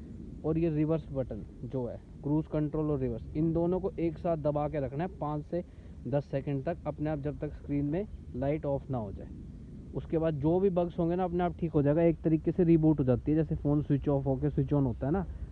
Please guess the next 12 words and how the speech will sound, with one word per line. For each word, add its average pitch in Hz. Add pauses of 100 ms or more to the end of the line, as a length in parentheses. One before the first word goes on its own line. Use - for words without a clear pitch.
(180)
वैसे 139
ही 147
हो 131
जाती 104
है, - (200)
इसका 131
system 143
पूरा 147
reboot 139
हो 107
जाता -
है। -